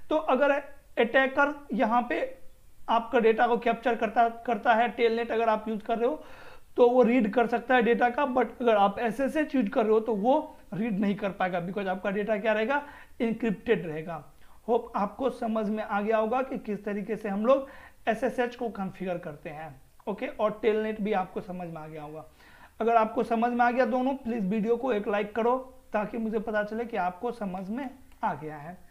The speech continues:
ठीक है? अगर और कोई टॉपिक ऐसा रह गया हो जिसमें आपको कन्फ्यूजन रह गया हो,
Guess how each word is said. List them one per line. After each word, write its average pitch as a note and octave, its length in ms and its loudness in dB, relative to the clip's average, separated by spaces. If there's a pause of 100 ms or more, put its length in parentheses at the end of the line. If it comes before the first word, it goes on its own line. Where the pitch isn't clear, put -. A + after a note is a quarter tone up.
(340)
ठीक B3+ 160 0
है? C#4+ 80 4
अगर A#3 240 4
और A#3+ 360 8
कोई A#3 280 4
टॉपिक A3+ 400 -2
ऐसा A#3 240 2
रह A3 120 2
गया A3+ 160 2
हो A3+ 120 4
जिसमें G#3 280 -2
आपको G3 200 -2
कन्फ्यूजन G#3+ 480 -4
रह G#3+ 80 -2
गया A3+ 120 -2
हो, A#3+ 100 0